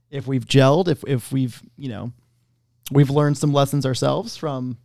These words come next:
from the spring campaign. And let's, I mean, like, players are gonna be judged,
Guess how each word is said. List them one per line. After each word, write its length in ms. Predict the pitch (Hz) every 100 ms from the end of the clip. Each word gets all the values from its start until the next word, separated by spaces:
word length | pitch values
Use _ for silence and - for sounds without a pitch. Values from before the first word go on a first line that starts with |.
| _ _ _ -
from 160 | 143
the 80 | 135
spring 260 | - 143 135
campaign. 560 | 143 131 127 135 180 214 _ _ _ _
And 380 | 165 220 247 247
let's, 500 | - 170 196 - - _ _ _ _ _ _ _ _ _ _ -
I 40 | 139
mean, 160 | 139
like, 240 | 131 135 - _
players 360 | - 202 240 220
are 80 | 196
gonna 140 | 180
be 120 | 156
judged, 520 | 135 135 131 127 -